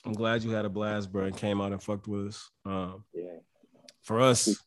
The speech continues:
Speaker 1: you know, when we lock in with somebody, it's never just one time. You know,
Speaker 2: Mm-hmm.
Speaker 1: it's also our goal is to come out there and, and see what y'all got going on, especially with, uh, B M U.
Speaker 2: Oh,
Speaker 1: You know,
Speaker 2: yeah.
Speaker 1: and coming
Speaker 2: For
Speaker 1: out
Speaker 2: sure.
Speaker 1: there and putting our feet to the pavement.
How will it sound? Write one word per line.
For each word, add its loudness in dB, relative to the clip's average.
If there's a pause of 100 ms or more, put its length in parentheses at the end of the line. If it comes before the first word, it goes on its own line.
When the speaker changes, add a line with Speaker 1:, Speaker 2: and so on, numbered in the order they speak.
(260)
Speaker 1:
you 0
know, 6
when 4
we 4
lock 0
in 2
with 0
somebody, 2
it's 0
never 2
just -6
one -2
time. -6 (580)
You -6
know, -2
Speaker 2:
Mm-hmm. -4
Speaker 1:
it's -12 (280)
also 4
our 6
goal 4
is 0
to -6
come 0
out 0
there 2
and, -6 (160)
and -8
see -6
what -2
y'all 2
got 0
going -2
on, -2
especially -4
with, -6
uh, -8 (840)
B 2
M 2
U. 2 (540)
Speaker 2:
Oh, 8
Speaker 1:
You 6
know, 4
Speaker 2:
yeah. 0 (720)
Speaker 1:
and -10
coming 6
Speaker 2:
For 2
Speaker 1:
out 0
Speaker 2:
sure. 10
Speaker 1:
there 6
and -2
putting -6
our -4
feet -6
to -6
the -4
pavement. -2